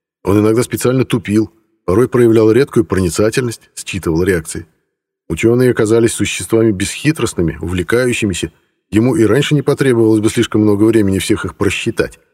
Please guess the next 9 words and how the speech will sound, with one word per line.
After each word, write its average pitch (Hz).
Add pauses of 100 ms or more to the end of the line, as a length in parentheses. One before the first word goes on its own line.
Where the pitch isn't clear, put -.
(440)
А 82
пси-монстр 127
через 104
целых 120
два 117
часа 131
успел 107
изрядно 110
соскучиться. -